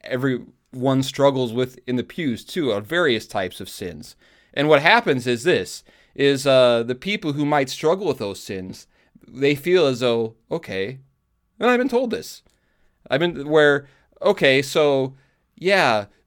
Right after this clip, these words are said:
you all people who don't struggle with any of these kind of sins, you must look down on me because I do struggle with certain temptations." And, and what it winds up happening is just because it, it makes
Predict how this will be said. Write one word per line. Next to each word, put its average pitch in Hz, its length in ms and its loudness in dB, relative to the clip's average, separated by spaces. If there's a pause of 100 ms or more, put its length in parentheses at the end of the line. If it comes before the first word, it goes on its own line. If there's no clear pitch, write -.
(240)
you 147 460 -2
all 151 200 6
people 139 680 -2 (600)
who 151 180 -2
don't 170 260 6
struggle 180 440 2
with 135 160 2
any 127 220 0
of 110 60 -2
these 113 200 -6
kind 110 280 -6
of 104 60 -8
sins, 110 480 -8 (720)
you 151 200 0
must 175 280 2
look 143 160 -2
down 170 300 6
on 131 220 4
me 135 340 2
because 139 360 4
I 160 140 4
do 180 300 0
struggle 127 520 0
with 110 120 0
certain 104 300 -6
temptations." 95 880 -12 (420)
And, 139 160 2
and 135 320 0
what 147 140 8
it 131 160 4
winds 131 300 4
up 113 100 -6
happening 139 480 0
is 117 160 -2
just 131 220 -8
because 120 500 -4
it, 120 160 -8
it 123 220 -6
makes 135 460 -6